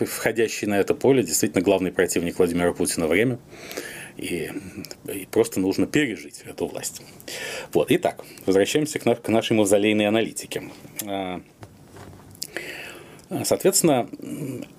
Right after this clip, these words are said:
впол-, вполне, э, вероятен вариант, при котором Путин возглавляет список «Единой России», при этом Дмитрий Медведев становится спикером Государственной Думы, но не как физическое лицо, выигравшее выборы,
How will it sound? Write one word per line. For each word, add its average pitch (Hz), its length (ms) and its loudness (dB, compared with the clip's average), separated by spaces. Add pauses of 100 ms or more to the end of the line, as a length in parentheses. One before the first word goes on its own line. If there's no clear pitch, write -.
(300)
впол-, - 540 0
вполне, 147 320 2
э, 101 600 4
вероятен 113 460 2
вариант, 95 280 4
при - 60 -16
котором 101 220 2
Путин 101 280 2
возглавляет 92 480 4
список - 320 0
«Единой 85 260 2
России», 82 320 2
при 147 140 4
этом 104 180 0
Дмитрий 104 260 4
Медведев 113 460 4
становится 95 360 0
спикером 95 440 0
Государственной 95 560 2
Думы, 98 360 4 (380)
но 90 80 2
не 85 80 -2
как 196 160 2
физическое 98 480 0
лицо, 95 260 4
выигравшее 87 460 2
выборы, 78 360 0